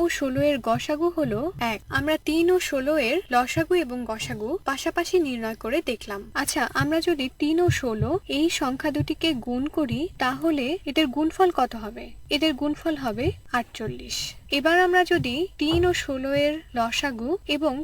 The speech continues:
তিন ও ষোলো এর গসাগুকে গুণ করি, যারা ছিল আটচল্লিশ গুণ এক, এটা সমান হবে আটচল্লিশ। তাহলে দেখা যাচ্ছে আমরা যে দুটি সংখ্যা নিয়েছিলাম, তাদের গুণফল এবং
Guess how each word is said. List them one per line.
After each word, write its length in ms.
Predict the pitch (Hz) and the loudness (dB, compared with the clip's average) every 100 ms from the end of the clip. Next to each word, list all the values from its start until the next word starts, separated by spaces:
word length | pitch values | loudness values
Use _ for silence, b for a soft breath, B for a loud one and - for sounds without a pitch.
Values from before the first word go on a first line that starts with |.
| - | -4
তিন 180 | 285 311 | -2 0
ও 20 | 330 | -2
ষোলো 300 | - 330 320 330 | 0 -2 0 -2
এর 60 | 254 | -2
গসাগুকে 500 | 226 233 339 370 370 294 | -4 -2 4 4 4 0
গুণ 180 | 240 220 | 0 -4
করি, 160 | 214 247 381 330 | -6 0 -2 2
যারা 220 | 254 247 | 0 0
ছিল 260 | 269 - 277 247 370 - - 247 | -4 -4 -2 0 -2 -4 -2 -2
আটচল্লিশ 680 | 240 - 330 330 349 392 - - - 233 | 0 -2 0 2 4 4 2 -4 -10 -10
গুণ 240 | 254 247 254 392 - - 262 240 | -6 -4 -2 -4 -6 -8 -2 0
এক, 140 | 233 339 - - - - | -2 -6 -10 -12 -4 0
এটা 140 | 359 339 | 2 2
সমান 240 | 339 320 339 | 2 0 0
হবে 260 | 339 269 392 - - - - - | 0 2 0 -2 -8 -10 -16 -10
আটচল্লিশ। 580 | 262 - - 220 247 - - - - | -8 -8 -8 -10 -8 -8 -8 -12 -6
তাহলে 260 | 330 349 370 | 0 4 6
দেখা 240 | 269 277 | 4 0
যাচ্ছে 320 | 330 349 - 269 240 | 0 0 0 -2 -2
আমরা 180 | 269 320 | 0 0
যে 120 | 320 339 | 2 0
দুটি 220 | 349 349 | 0 -2
সংখ্যা 340 | - 247 277 | -4 -6 -2
নিয়েছিলাম, 480 | 320 330 - 311 233 - - - | 0 0 0 0 0 0 0 2
তাদের 340 | 269 254 302 339 262 | 2 2 2 0 0
গুণফল 480 | 269 294 - 254 254 381 - | -4 -6 -2 0 0 -4 0
এবং 260 | 302 277 | 0 0